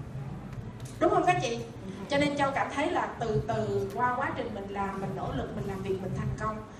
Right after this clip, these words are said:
thì cái cuộc sống của mình lần lần nó trở nên tốt hơn. Nói vậy mà đâu phải là ngày nào mình cũng đi ăn vậy, nó khùng quá, phung phí đúng không? Nhưng mà tự nhiên mình cảm thấy là, ờ, nó rất là bình thường. Mình xóa tan cái suy nghĩ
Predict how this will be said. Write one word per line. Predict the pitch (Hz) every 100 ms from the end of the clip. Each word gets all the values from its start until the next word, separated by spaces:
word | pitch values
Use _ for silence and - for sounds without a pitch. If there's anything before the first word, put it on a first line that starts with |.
| - - - - -
thì | - 208
cái | -
cuộc | - -
sống | - - -
của | 226
mình | 208 196
lần | 190
lần | 196 190 -
nó | -
trở | 208
nên | 233 226
tốt | 262 320
hơn. | 254 233 226 - - - - 202
Nói | 349 427 453
vậy | -
mà | -
đâu | 294 -
phải | 262 285
là | 262
ngày | 240 240
nào | 220 220
mình | 226
cũng | 262
đi | 214
ăn | 214
vậy, | - 175
nó | - 254
khùng | 240 240
quá, | - - - - - - - -
phung | 302
phí | 320 392
đúng | 403 392
không? | 339 330 - -
Nhưng | 349 381
mà | 320 -
tự | - -
nhiên | 294
mình | 254
cảm | 285 -
thấy | 302
là, | 359 339 -
ờ, | 220 214
nó | 262
rất | 403 392
là |
bình | 220 208 208
thường. | 190 185 - - -
Mình | 233
xóa | - 311 392
tan | 262 254
cái | -
suy | 285
nghĩ | 247